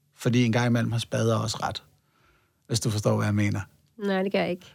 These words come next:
Speaker 1: Altså, en gang imellem har en eller anden på den yderste højrefløj, eller den yderste venstrefløj, eller, øh, rabiat konservativ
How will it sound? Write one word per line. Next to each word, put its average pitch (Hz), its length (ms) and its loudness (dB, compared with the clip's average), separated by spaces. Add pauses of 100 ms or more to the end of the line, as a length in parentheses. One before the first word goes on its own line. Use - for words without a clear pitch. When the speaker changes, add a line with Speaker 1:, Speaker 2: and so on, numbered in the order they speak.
Speaker 1:
Altså, 120 240 4
en 135 80 4
gang 160 200 12
imellem 135 300 10
har 147 320 6
en 139 160 8
eller 131 140 6
anden 123 200 6
på 131 140 4
den 123 100 6
yderste 139 280 4
højrefløj, 127 420 6
eller 117 160 2
den 120 100 2
yderste 131 320 2
venstrefløj, 120 580 2
eller, 113 400 2
øh, 110 360 -4
rabiat 127 540 4
konservativ 127 840 4